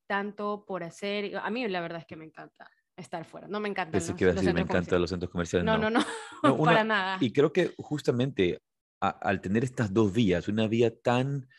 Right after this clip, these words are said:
Speaker 2: centrada en la vida material, una, esta vía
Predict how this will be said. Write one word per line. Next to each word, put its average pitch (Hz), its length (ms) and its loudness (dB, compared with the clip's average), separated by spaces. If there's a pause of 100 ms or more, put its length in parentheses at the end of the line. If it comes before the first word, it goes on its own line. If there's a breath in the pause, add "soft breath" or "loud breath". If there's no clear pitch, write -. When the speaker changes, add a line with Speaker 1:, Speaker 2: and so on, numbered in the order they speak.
(220 soft breath)
Speaker 2:
centrada 110 720 2
en 101 140 -2
la 87 120 -2
vida 101 260 2
material, 82 680 0
una, 90 200 -4
esta 95 280 0
vía 107 360 2